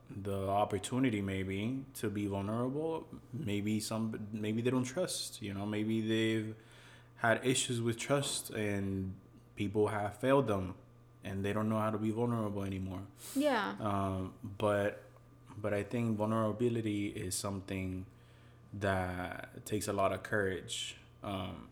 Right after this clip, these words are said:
Speaker 1: because you wanna hold on to that, you know, you wanna hold on to that, f-, to that quote unquote sin, like we were saying, because it's something that brings you shame.
Speaker 2: You wanna hold on to that sin
Speaker 1: Like,
Speaker 2: because
Speaker 1: you,
Speaker 2: it
Speaker 1: you
Speaker 2: brings you shame?
Speaker 1: Yeah, like, you don't want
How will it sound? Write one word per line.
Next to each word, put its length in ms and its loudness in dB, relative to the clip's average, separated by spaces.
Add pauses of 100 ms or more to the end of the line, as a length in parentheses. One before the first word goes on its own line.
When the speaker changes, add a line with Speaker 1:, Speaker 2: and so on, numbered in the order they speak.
Speaker 1:
because 600 0
you 300 0
wanna 320 4
hold 280 2
on 220 4
to 120 -4
that, 240 -6 (140)
you 120 -6
know, 100 -4
you 120 -2
wanna 180 -4
hold 260 -4
on 140 0
to 160 -4
that, 380 -2 (600)
f-, 320 -12 (200)
to 120 -4
that 500 0 (440)
quote 160 2
unquote 340 2
sin, 300 4
like 100 0
we 80 2
were 140 2
saying, 400 0
because 340 -2
it's 180 -4
something 420 -2
that 120 -2
brings 220 -6
you 60 -8
shame. 300 -8 (1160)
Speaker 2:
You 140 0
wanna 220 2
hold 280 0
on 160 2
to 100 -4
that 180 2
sin 340 0
Speaker 1:
Like, 180 10
Speaker 2:
because 160 6
Speaker 1:
you, 60 6
Speaker 2:
it 80 6
Speaker 1:
you 40 6
Speaker 2:
brings 240 4
you 80 0
shame? 380 0 (200)
Speaker 1:
Yeah, 380 4
like, 260 0
you 120 2
don't 260 4
want 400 4